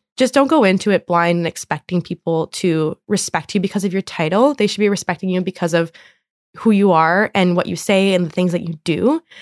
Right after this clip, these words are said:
And I think it's easy to kinda hide behind a title and think that someone's gonna listen to you because you're the engineer, but you need to have good reasons and you need to be able to communicate them respectfully and clearly to people as well. I think we're learning there's a lot of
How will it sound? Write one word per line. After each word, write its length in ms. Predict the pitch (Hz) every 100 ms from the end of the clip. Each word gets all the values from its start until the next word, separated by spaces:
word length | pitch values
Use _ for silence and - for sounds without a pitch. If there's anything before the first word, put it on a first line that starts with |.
| - - _
And 100 | 214
I 60 | 190
think 180 | 220 208
it's 180 | 208 -
easy 400 | 202 202 214 196
to 100 | 202
kinda 200 | 196 170
hide 320 | - 165 165
behind 580 | 165 170 165 160 165 - _ _ -
a 60 |
title 360 | 190 180 180 170
and 120 | 170
think 200 | 175 170
that 220 | 170 -
someone's 300 | - 180 170
gonna 340 | 170 170 165 170 -
listen 260 | 170 175
to 100 | 165
you 120 | 175 175
because 500 | 170 165 160 156 - _ -
you're 160 | 175 170
the 100 | 165
engineer, 480 | 160 175 196 175
but 200 | 165 165
you 140 | - 180
need 180 | 190 180
to 60 |
have 240 | 160 170 156
good 160 | 160
reasons 400 | 165 165 165 160
and 120 | 160 165
you 80 |
need 140 | 175 175
to 80 | 180
be 80 |
able 80 | 175
to 80 | 170
communicate 580 | - - 170 165 165 -
them 280 | 160 160 165 _ _
respectfully 800 | 190 - 170 170 - 170 160 156
and 180 | 170 170
clearly 540 | - 175 170 160 95
to 100 | -
people 540 | 175 170 165 160 - - -
as 160 | 190
well. 360 | - - 185 185 _ -
I 80 | 214
think 320 | 214 247 - _ _ -
we're 160 | 208
learning 420 | 196 175 180 214
there's 140 | 202 196
a 40 |
lot 260 | 208 160 160
of 140 | 170